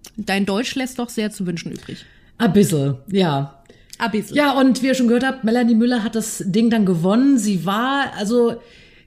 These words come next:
Speaker 2: die letzten vier, das waren ja Puppies Love Day, Melanie Müller, Uwe und Danny.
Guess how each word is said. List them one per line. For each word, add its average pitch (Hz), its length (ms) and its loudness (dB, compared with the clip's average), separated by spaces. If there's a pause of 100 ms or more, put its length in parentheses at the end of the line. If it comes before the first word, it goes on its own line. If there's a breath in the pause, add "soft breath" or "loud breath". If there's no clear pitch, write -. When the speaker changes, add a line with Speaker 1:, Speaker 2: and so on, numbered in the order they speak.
Speaker 2:
die 233 60 2
letzten 247 460 0
vier, 285 600 2
das 226 220 -2
waren 240 180 0
ja 233 80 0
Puppies 233 380 -4
Love 220 320 -2
Day, 226 220 0
Melanie 208 300 0
Müller, 214 500 0
Uwe 220 640 0
und 202 420 0
Danny. 220 540 2